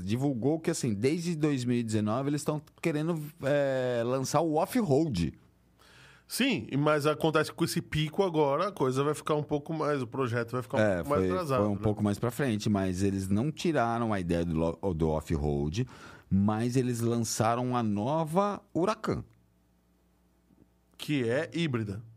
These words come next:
Speaker 1: Que é híbrida e, assim, mais cara e muito mais forte que o Huracan comum, né?
Speaker 2: Ah, claro.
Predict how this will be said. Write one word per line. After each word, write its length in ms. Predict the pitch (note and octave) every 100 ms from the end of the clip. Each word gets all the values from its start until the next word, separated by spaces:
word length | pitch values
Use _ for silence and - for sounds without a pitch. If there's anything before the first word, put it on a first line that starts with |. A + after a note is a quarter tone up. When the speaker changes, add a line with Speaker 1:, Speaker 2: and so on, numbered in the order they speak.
| - _ _ -
Speaker 1:
Que 160 | - G2
é 240 | - -
híbrida 640 | G#2+ G#2 G#2+ C#3+ E3 F#3+ -
e, 100 | C3+
assim, 300 | C3 - F2+ -
mais 460 | F#2+ B2 E3 G3+
cara 560 | - D3 A#2 B2 D3 - -
e 140 | F#3
muito 680 | F#3 D#3+ D3+ D3+ D#3 E3 E3+
mais 220 | E3+ D3
forte 360 | - B2+ B2
que 60 | -
o 40 |
Huracan 300 | C#3+ D3 D#3+
comum, 320 | D#3+ G3+ F3+ F#2
né? 240 | D2+ E2 A#2+ B2+ - _ _ D#3+
Speaker 2:
Ah, 200 | C3 -
claro. 460 | - G3 B2 F#2+